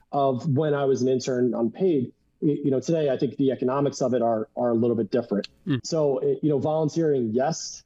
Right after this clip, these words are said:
Speaker 1: do your research to make sure that, y-, you know, the people behind that are, are the people that you want to learn from.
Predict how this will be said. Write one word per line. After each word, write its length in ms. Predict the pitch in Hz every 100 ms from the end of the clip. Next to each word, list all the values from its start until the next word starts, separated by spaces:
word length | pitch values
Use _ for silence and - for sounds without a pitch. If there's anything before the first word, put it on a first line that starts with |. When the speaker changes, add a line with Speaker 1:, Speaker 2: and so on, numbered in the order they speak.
| -
Speaker 1:
do 160 | 147
your 180 | 156 135
research 580 | 127 123 147 - 180 180
to 100 | 135
make 240 | 127 123
sure 340 | - - 143 143
that, 260 | 135 123 - _ _
y-, 180 | - 127
you 80 | -
know, 100 | 123
the 80 | 117
people 340 | - 147 143
behind 440 | 120 107 113 131 139
that 140 | 165
are, 320 | 135 120 117 131
are 100 | 127
the 100 | 120
people 340 | 143 139 139
that 180 | 127 131 - _ _
you 160 | 117 131
want 220 | 123 131
to 100 | -
learn 320 | 123 110 143
from. 340 | 147 185 202